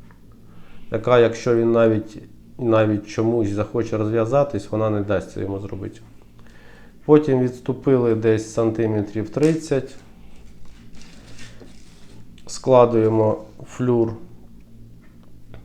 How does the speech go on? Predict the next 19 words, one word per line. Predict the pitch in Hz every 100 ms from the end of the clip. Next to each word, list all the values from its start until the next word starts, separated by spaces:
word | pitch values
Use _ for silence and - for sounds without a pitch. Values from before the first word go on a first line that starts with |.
| - - - - - - - - - - - -
ось | - 110 -
так | - 98 95 117
вдвоє. | 113 131 156 147 135 131 - - - - - - - - - - - - - - -
Прокрутили. | 120 117 120 117 151 151 147 139 131 - - -
Ні, | 113 110
ні, | 110 110
ні. | 113 135 147 147 - - - - - -
Це | - -
я | 113
щось | 107 110 104
не | 110
те | 104 110
роблю. | 110 107 101 104 - - - - - - -
Складуємо | - - 127 127 123 120 120 113
флюр | 113 123 113
вдвоє. | 110 110 120 143 151 139 127 - - - - - - - - - - -
Потім | - 127 - 110
на | 120
цій, | 117 - 135